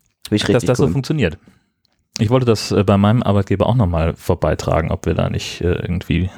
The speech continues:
Speaker 2: tätig werden. Ich weiß <laughs> ehrlich gesagt nicht, wen ich darauf ansprechen muss. Direktion, Verwaltungsleitung,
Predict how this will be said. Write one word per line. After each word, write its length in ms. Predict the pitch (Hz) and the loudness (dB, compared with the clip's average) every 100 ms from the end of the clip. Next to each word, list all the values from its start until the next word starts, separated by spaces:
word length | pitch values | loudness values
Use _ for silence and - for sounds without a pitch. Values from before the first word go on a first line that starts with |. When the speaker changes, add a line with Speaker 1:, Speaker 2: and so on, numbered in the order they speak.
| - | -4
Speaker 2:
tätig 280 | - 90 - | -2 0 2
werden. 140 | 87 | 2
Ich 100 | 90 | 4
weiß 220 | 87 90 | 2 2
<laughs> 260 | 131 110 - | 2 2 2
ehrlich 200 | 95 98 | 0 0
gesagt 240 | 92 90 95 | 2 2 2
nicht, 100 | 82 | 2
wen 140 | 90 | 2
ich 80 | 98 | 2
darauf 340 | 80 85 82 | 0 -2 0
ansprechen 440 | 90 104 - 82 80 | 0 0 -2 -2 -2
muss. 180 | 80 - - - - - - - - - | -4 -8 -20 -18 -16 -18 -18 -20 -6 -2
Direktion, 640 | 82 80 - 90 110 127 | 0 -2 0 2 2 2
Verwaltungsleitung, 1000 | 127 82 - 98 127 - 101 113 104 92 | -2 0 0 0 0 2 0 2 0 -2